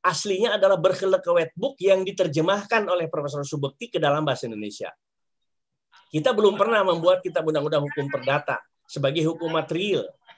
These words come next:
Indonesia. Sehingga kalau anak-anak hukum bimbingan skripsinya saya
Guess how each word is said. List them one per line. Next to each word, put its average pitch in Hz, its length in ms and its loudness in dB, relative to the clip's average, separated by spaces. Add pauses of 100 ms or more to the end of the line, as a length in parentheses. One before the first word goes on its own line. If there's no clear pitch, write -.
(140)
Indonesia. 139 640 -4 (640)
Sehingga 131 400 0
kalau 156 240 0
anak-anak 147 400 -2
hukum 151 320 -2
bimbingan 143 320 -2
skripsinya 139 560 -6
saya 139 400 -2